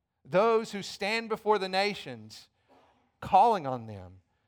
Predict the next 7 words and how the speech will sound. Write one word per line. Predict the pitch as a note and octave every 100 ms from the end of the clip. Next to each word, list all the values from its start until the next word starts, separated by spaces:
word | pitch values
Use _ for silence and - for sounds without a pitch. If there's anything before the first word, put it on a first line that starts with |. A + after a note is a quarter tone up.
| _ _
to | C3
be | C#3+
reconciled | A#2+ C3+ E3+ F#3+ E3 D3+ C#3+ C#3+
to | C3+
God | A#2 A#2 G2 F2 F#2+ G2+ _ _ _ _ _
through | - F2
faith. | F2 - F#2+ - _ _